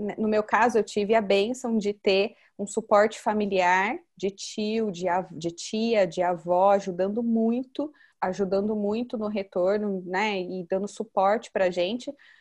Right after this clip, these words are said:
mas ver os primeiros passinhos acontecendo na sala da casa da avó não foi fácil, porque tem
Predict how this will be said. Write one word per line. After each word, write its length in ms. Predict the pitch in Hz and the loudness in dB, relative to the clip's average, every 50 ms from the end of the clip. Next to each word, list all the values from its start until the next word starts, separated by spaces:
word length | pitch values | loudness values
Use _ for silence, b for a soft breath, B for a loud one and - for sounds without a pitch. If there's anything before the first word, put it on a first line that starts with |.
| b _ | b _
mas 260 | - 202 202 202 202 190 | 2 4 6 6 6 8
ver 140 | 208 220 | 8 8
os 100 | 226 226 | 8 6
primeiros 440 | - - 226 214 214 214 220 254 254 | 4 0 2 4 4 6 6 6 6
passinhos 480 | - - 240 254 - - 254 220 214 202 | 6 6 6 6 4 0 2 2 4 4
acontecendo 580 | 214 214 226 220 214 - 220 - - 208 214 | 4 4 4 2 2 2 2 2 0 0 2
na 160 | 220 214 202 202 | 2 2 2 2
sala 340 | - - - 208 185 220 | 0 2 4 6 6 6
da 100 | 185 196 | 6 4
casa 340 | 202 - - 247 262 220 - | 2 0 -4 -6 -4 -4 2
da 140 | - 226 226 | 6 6 6
avó 320 | 240 185 - 196 226 214 | 6 4 2 2 2 2
não 200 | 247 226 226 233 | 2 2 0 -2
foi 240 | - - - 240 233 | -2 2 6 6 6
fácil, 720 | - - - - - 214 - 208 - _ - - - - _ B B B B B B B B B _ | 6 4 -6 -8 -4 -2 -2 -2 -4 _ -18 -20 -20 -12 _ B B B B B B B B B _
porque 680 | - 262 254 262 - - 320 214 214 220 233 - - _ _ _ _ _ _ - | 6 8 8 6 6 8 10 12 12 10 8 6 0 _ _ _ _ _ _ 6
tem 180 | 233 240 277 | 8 8 10